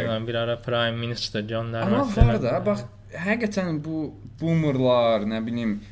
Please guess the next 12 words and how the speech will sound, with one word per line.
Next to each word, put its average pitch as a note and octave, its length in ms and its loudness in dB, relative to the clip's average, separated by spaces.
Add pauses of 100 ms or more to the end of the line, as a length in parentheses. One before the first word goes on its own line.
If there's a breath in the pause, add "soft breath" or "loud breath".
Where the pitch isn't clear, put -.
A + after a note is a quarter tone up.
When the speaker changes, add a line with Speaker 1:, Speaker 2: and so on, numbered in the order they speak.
(120)
Speaker 2:
media B2 500 2
holdingi A2+ 440 0
sahibləri G#2+ 600 -2
falan A2 260 -2
filan, G#2 200 -8
uşaqları D3+ 480 0
elə E3+ 140 0
bilir C#3+ 180 -2
ki, D3+ 120 -10
həqiqətən C#3 380 -2 (120)
uşaq C3 240 0
muşaqdılar. C3 720 2